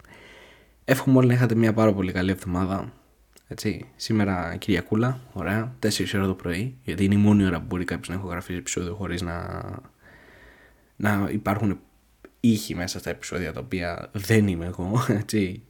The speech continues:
Και στο προηγούμενο επεισόδιο, ας πούμε, κάθομαι και το ακούω τις προάλλες και πρόσεξα ότι σε ένα σημείο περνάει το τραμ. Και απλά άκουσα το σύρμα πάνω στις ράγες. Έτσι. Και είχα ξενερώσει τόσο πολύ άσχημα, γιατί όταν ξεκίνησα το podcast και ήμουν στη Μάλτα,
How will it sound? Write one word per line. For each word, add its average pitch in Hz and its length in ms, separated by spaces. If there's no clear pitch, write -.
Και 98 280
στο 101 140
προηγούμενο 107 360
επεισόδιο, 107 340
ας 101 140
πούμε, 110 140
κάθομαι 104 320
και 95 80
το 92 80
ακούω 92 200
τις 98 120
προάλλες 95 280
και - 100
πρόσεξα 92 460
ότι 92 360
σε - 120
ένα 98 120
σημείο 95 380
περνάει 90 280
το 85 120
τραμ. 82 240
Και 110 100
απλά 98 220
άκουσα 98 240
το 92 100
σύρμα 90 340
πάνω - 220
στις - 160
ράγες. - 420
Έτσι. 95 360
Και - 120
είχα 107 140
ξενερώσει 101 400
τόσο 107 180
πολύ 98 260
άσχημα, 92 300
γιατί 98 380
όταν 104 160
ξεκίνησα 110 480
το 104 180
podcast - 260
και - 140
ήμουν 107 140
στη 107 160
Μάλτα, 82 480